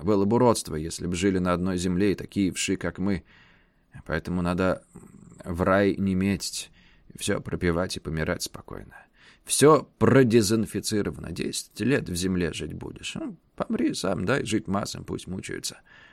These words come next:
А пьяники, они разные, ну, скажем, алкоголик пьет по философской причине, пьяница, ну, ни то, ни се. Пропойца последнюю рубашку пропивает, блядуны тоже разные. Вот ты, блядун, за собственный счет. Я тебе не надоел?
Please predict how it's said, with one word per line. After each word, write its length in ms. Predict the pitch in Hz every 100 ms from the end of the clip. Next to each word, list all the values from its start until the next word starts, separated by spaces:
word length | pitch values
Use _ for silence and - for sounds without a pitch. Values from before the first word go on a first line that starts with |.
| - - _ _
А 220 | 101 98 _ _ _
пьяники, 480 | - 82 98 92 82
они 260 | 82 82 90
разные, 500 | 90 92 92 - -
ну, 80 | -
скажем, 340 | - - - - - - -
алкоголик 720 | 101 95 107 107 113 92 -
пьет 380 | - 98 104 -
по 100 | 90
философской 680 | 90 87 82 90 - - -
причине, 500 | - 85 80 82 80
пьяница, 500 | 85 90 - - -
ну, 140 | -
ни 100 | 85
то, 160 | 85 92
ни 140 | 78
се. 260 | - 82 82 _ _ _ _ - -
Пропойца 460 | 120 117 120 -
последнюю 500 | - 95 95 98 98
рубашку 420 | 92 87 90 - -
пропивает, 560 | 95 95 90 87 85
блядуны 440 | 80 104 104 95 92
тоже 280 | - 82
разные. 380 | 82 82 73 82
Вот 160 | 80 -
ты, 100 | 123
блядун, 440 | 92 92 87 104 -
за 160 | 90
собственный 460 | 85 92 - - 90
счет. 320 | - 82 - -
Я 120 | -
тебе 180 | - 117
не 60 | 120
надоел? 440 | 120 - 87